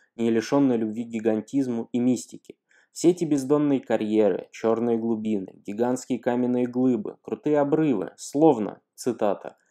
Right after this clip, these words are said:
"Я стою на краю мира и заглядываю в бездонный хаос вечной ночи", показывают ничтожность и слабость человека перед равнодушным ликом Вселенной. Именно тогда, когда технический прогресс, казалось бы,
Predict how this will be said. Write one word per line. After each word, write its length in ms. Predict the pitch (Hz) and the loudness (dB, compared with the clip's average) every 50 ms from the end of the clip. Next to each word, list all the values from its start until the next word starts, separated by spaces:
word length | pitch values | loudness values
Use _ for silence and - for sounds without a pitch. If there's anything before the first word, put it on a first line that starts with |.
| _ _ _ | _ _ _
"Я 220 | - 120 139 175 170 | -2 2 2 2 2
стою 320 | 170 - 156 151 160 160 | 2 0 0 2 2 2
на 120 | 156 151 143 | 2 0 0
краю 320 | 143 147 139 139 151 156 | 0 0 0 2 2 2
мира 420 | 156 160 160 151 131 110 101 95 | 2 2 4 2 2 0 -2 -6
и 180 | - - - 104 | -8 -10 -10 -4
заглядываю 580 | 101 107 101 104 107 110 107 107 107 110 110 104 | -2 -2 0 2 2 2 2 2 -2 -2 -4 -2
в 60 | 107 | -4
бездонный 580 | 110 107 104 104 107 117 117 117 117 113 113 | -6 -6 -6 -4 0 2 2 2 2 0 -2
хаос 400 | 107 - - 113 113 113 110 - | -4 -2 -2 0 0 0 -2 -2
вечной 400 | - 110 110 107 - - 113 107 | -4 -4 -4 -4 -4 -6 -4 -2
ночи", 540 | 110 113 113 117 113 104 - - - - - _ _ - - _ _ _ | 0 2 2 2 2 0 -2 -6 -14 -20 -20 _ _ -20 -20 _ _ _
показывают 500 | - 170 - 196 185 170 160 165 165 165 | -4 0 4 4 4 4 4 2 2 2
ничтожность 720 | 170 165 160 - - - 120 120 117 113 123 123 - - | 2 -2 -2 -2 -4 -2 0 0 0 0 -2 -4 -6 -10
и 40 | 127 | -12
слабость 380 | - - 104 104 104 107 - | -4 -2 -2 0 -2 -4 -6
человека 640 | - - 113 113 117 117 117 113 101 - - - - _ _ | -6 -2 0 0 2 2 2 0 0 -2 -6 -16 -20 _ _
перед 220 | - 107 110 107 | 0 0 2 2
равнодушным 680 | 110 110 107 107 110 110 113 127 120 - - 113 107 | 2 2 2 2 0 0 0 -2 -2 -2 -4 -2 -2
ликом 280 | 110 120 123 120 - 107 | -2 -2 -2 -4 -4 -6
Вселенной. 600 | - - - 113 107 107 101 95 - - - - _ _ _ _ _ - | -6 -4 -4 -2 0 0 -2 -2 -6 -10 -16 -20 _ _ _ _ _ -2
Именно 320 | 170 165 170 170 170 165 | 2 2 4 4 4 4
тогда, 500 | 165 160 160 156 151 143 135 120 98 92 - - | 4 2 2 2 2 2 2 2 2 0 -4 -8
когда 240 | 104 104 104 107 | -10 -4 -2 -2
технический 760 | 101 - 107 - 117 113 - - 120 113 113 - - - _ 113 | -4 -4 -8 -10 -10 -10 -8 -8 -10 -10 -10 -14 -18 -10 _ -10
прогресс, 600 | 110 - - 110 113 135 147 156 151 - - _ _ | -6 -2 -2 -2 0 2 0 0 0 -2 -8 _ _
казалось 480 | - 117 113 113 113 107 104 101 95 | 0 0 2 4 4 4 4 2 -2
бы, 160 | - - - | -4 -10 -16